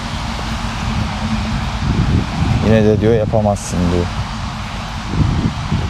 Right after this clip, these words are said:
Bak, öğrenciler derste. On bir sene önce ben de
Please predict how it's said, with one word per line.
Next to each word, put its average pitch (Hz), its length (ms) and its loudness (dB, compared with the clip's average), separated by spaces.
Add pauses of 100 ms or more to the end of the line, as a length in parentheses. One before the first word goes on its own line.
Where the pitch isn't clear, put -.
(2750)
Bak, 101 180 2
öğrenciler 107 580 4
derste. 113 340 2 (1040)
On 117 220 4
bir 120 100 2
sene 117 220 4
önce 120 260 4
ben 120 140 2
de - 80 6